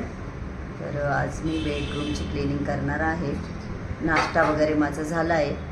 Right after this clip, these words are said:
व्हिडिओ एडिटिंगचं काम चालू आहे. प्रशांतजींशी आत्ताच बोलणं झालं. सकाळी भाज्या फळं घ्यायला गेले तेव्हा आणलेला मँगो मी खाते. ते भैया बोलले, "आंबे खूप गोड आहे." करीनाने ते काय खाल्ले नाही, ती दूध मुसली खाऊन गेली कॉलेजला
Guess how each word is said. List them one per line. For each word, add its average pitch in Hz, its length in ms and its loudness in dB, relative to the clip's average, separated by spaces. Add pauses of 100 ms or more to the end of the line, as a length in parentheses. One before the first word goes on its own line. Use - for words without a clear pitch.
(840)
व्हिडिओ 175 280 4
एडिटिंगचं 160 560 0
काम 147 240 0
चालू 151 260 2
आहे. 147 120 2
प्रशांतजींशी 151 800 0
आत्ताच 156 360 0
बोलणं 147 300 0
झालं. 151 300 2 (500)
सकाळी 208 480 4
भाज्या 185 400 4 (100)
फळं 170 200 8
घ्यायला 165 280 4
गेले 156 280 0
तेव्हा 156 300 -2
आणलेला 151 360 -2
मँगो 139 440 0
मी 185 120 4 (100)
खाते. 143 460 -2 (260)
ते 147 40 -8
भैया 151 340 0
बोलले, 143 400 -2
"आंबे 147 300 -4 (100)
खूप 165 180 -6
गोड 160 260 4
आहे." - 380 -6 (300)
करीनाने 185 500 6
ते 180 140 0
काय 185 200 2
खाल्ले 175 400 4
नाही, 170 200 4
ती 165 320 6
दूध 165 200 2
मुसली 170 340 0
खाऊन 160 280 2
गेली 160 200 2
कॉलेजला 135 500 2